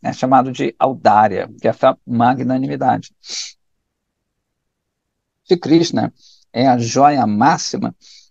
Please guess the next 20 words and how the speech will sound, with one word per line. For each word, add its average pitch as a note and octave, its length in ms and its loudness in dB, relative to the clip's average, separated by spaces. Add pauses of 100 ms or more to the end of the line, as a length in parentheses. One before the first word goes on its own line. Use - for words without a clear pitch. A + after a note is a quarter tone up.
de C#3+ 140 -2
todos B2 580 2
os A2+ 140 -2
heróis, G2 480 2
é G#2+ 60 -2
o G2+ 40 -4
mais C3+ 320 2
importante A#2+ 600 -4
de B2 80 -6
todos A2+ 280 -4
os - 60 -8
heróis. A#2 500 -4 (880)
E E3+ 160 6
seus - 380 -2 (120)
passatempos, D3 680 0
que - 80 -18
são C3 160 -2
semelhantes C3 840 -2
aos A2 220 -2
humanos, A2 600 -2